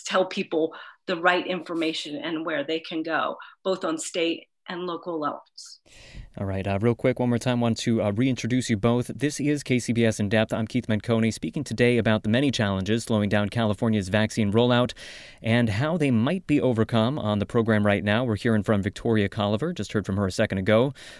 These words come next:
Speaker 2: Once again, California-based reporter for Politico. Also speaking to Doctor Robert Wachter, who is professor and chair of U C San Francisco's Department of Medicine.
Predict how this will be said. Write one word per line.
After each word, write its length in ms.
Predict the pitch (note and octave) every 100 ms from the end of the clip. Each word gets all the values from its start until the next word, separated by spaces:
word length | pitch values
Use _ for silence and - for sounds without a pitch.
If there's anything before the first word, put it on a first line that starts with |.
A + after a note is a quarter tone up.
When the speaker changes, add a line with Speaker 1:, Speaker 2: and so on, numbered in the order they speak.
| -
Speaker 2:
Once 140 | G2+
again, 200 | F#2+ G2
California-based 680 | G2 G#2+ G2+ A2+ G2 G#2 -
reporter 320 | F#2 - G#2+
for 200 | F#2+ D#3+
Politico. 560 | F3 C3 A#2 B2+ C3 D3+ - - - -
Also 240 | - E3
speaking 320 | - E3 D3
to 140 | C3+ B2
Doctor 340 | B2 B2+ A2+
Robert 340 | G#2 A#2+ G#2+
Wachter, 440 | G#2+ A#2 A#2 A2 G2+
who 180 | A2+ G#2+
is 220 | B2 A#2+
professor 560 | G#2+ - B2 A2+ B2
and 180 | G#2+ G#2
chair 360 | - - C3+ A#2
of 100 | G2+
U 160 | A#2
C 120 | B2 A#2+
San 200 | B2 A2+
Francisco's 500 | G#2 - B2 A#2+ G2
Department 400 | - - B2 G#2+
of 80 |
Medicine. 460 | G2+ A#2 A2+ A#2+ A#2